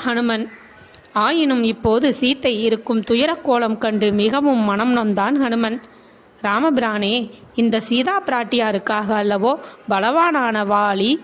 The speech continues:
சு-, சுபந்தன், விராதன் போன்றவர்களையெல்லாம் வாதம் செய்தீர். ஆயிரக்கணக்கான ராட்சசர்களை வதம் செய்தீர். வாலியை வதம் செய்து அவனுடைய வானர ராஜ்யத்தையும் அளவு கடந்த ஐஸ்வர்யத்தையும் சுக்ரீவனுக்கு அளித்தீர். யாக பூமியில்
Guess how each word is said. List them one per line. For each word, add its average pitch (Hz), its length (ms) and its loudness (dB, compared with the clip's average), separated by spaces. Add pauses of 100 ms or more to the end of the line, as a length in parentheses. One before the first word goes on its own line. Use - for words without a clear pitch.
(260)
சு-, 220 180 -2 (220)
சுபந்தன், 226 520 0
விராதன் 226 680 0
போன்றவர்களையெல்லாம் 226 960 0 (280)
வாதம் 247 400 0
செய்தீர். 247 500 0 (400)
ஆயிரக்கணக்கான 247 960 -2
ராட்சசர்களை 233 760 0
வதம் 196 420 0
செய்தீர். 254 440 2 (400)
வாலியை 262 480 2
வதம் 214 300 0
செய்து 226 420 0 (200)
அவனுடைய 208 560 0
வானர 240 500 0
ராஜ்யத்தையும் 233 840 0 (260)
அளவு 220 320 0
கடந்த 254 360 0
ஐஸ்வர்யத்தையும் 233 960 0
சுக்ரீவனுக்கு 254 800 0
அளித்தீர். 226 640 -2 (420)
யாக 254 340 0
பூமியில் 220 560 0